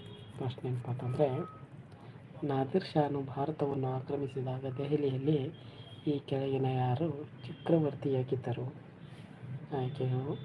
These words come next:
ಮೊಹಮ್ಮದ್ ಶಾ, ಒಂದನೇ ಅಲಂಗೀರ್, ಎರಡನೇ ಅಲಂಗೀರ್, ಫಾರೂಕ್ ಸಿಯಾರ್. ಸ್ನೇಹಿತರೆ, ನಾದಿರ್ ಶಾನು ಭಾರತದ ಮೇಲೆ ದಾಳಿ ಮಾಡದಂಥ ಸಂದರ್ಭದಲ್ಲಿ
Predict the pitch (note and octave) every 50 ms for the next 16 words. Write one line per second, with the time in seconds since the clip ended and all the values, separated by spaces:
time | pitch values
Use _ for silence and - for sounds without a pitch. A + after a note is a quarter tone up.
0 | - - - - - C#3+ C#3 C3 C3 B2+ B2+ C3 C3 C3 - - - D3+ F3 F#3+
1 | - - - - - - - - - - - - - - - - - - - -
2 | C#3+ C3 C3 C3 C3 C3+ C3+ C#3 - - - C3+ C3+ C#3 C#3 C#3 C#3 D3+ D#3 D#3
3 | - - - - - - - C3 C3 D#3 D#3 D3 C#3 C3+ C3+ C#3+ C#3+ C#3 C3+ C#3+
4 | C#3+ C3+ C3+ C3 C3+ C3 B2+ D3 D#3 - - - - - - - - - - -
5 | - - - - - - C#3+ D3+ E3 D#3+ - - - C#3+ C3 A#2+ A#2 - - -
6 | - - - - - - - - - - - - - - - - - - - -
7 | - - - - - - - - - - D3 C3 B2+ B2 - - C3+ C3 C3 C3
8 | - C#3 C#3 C#3 C#3+ E3 D#3+ - - D3 D3 D3 C#3 B2+ A#2+ - C3+ C3+ C3+ -
9 | - C#3 C3+ C3 C3 C3 B2+ C3 C3+ C3 - - D3+ D3+ D#3 D#3 D#3 C#3+ C#3+ C#3
10 | C3+ C3+ - C#3 C3 C3 - - C#3+ B2 - D3 C#3+ C#3 D3 D3 C3+ C3+ B2+ A#2
11 | B2 B2+ C#3+ D3+ C3+ B2+ C#3